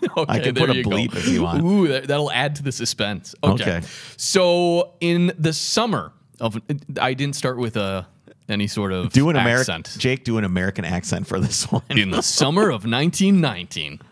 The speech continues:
Speaker 1: just months after the end of World War One, an expedition of eighty-one Army vehicles set out from Washington, D C, for a trip across the country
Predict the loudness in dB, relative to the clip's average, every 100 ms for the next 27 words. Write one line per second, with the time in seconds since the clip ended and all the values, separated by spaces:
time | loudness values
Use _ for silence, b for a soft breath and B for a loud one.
0 | _ -2 0 2 2 2 0 -2 -2 -2
1 | -2 -2 0 0 0 -2 -4 -2 -2 -2
2 | -2 -4 -8 B B B -2 -2 -2 -2
3 | -2 0 -2 -2 -6 -4 0 2 2 0
4 | -4 -4 -4 -2 0 0 -2 -2 -2 -4
5 | -6 -8 -4 -2 -2 -4 -4 -6 -4 -2
6 | -2 -2 -2 0 0 0 0 -2 -2 -4
7 | B B -6 -6 -4 -4 -4 -4 -4 -4
8 | -6 -6 -4 -4 -6 -10